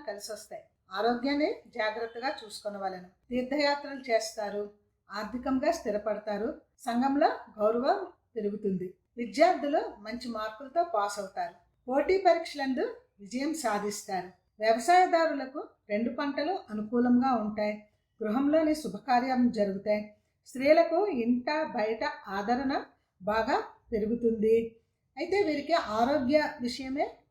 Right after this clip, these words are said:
కొంత ఇబ్బందికరంగా ఉంటుంది. జాగ్రత్తలు తీసుకునే వలన ఎటువంటి సమస్య వచ్చినా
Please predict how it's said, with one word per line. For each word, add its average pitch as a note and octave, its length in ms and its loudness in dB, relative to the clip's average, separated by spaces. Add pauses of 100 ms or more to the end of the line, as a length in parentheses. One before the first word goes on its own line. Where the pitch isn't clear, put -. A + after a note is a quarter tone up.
కొంత G#3+ 200 -8
ఇబ్బందికరంగా B3 840 0
ఉంటుంది. A3 640 -6 (280)
జాగ్రత్తలు A#3+ 600 -4
తీసుకునే A#3+ 460 -6
వలన A3+ 400 0 (420)
ఎటువంటి F4 420 2
సమస్య C#4 480 -4
వచ్చినా B3+ 480 -4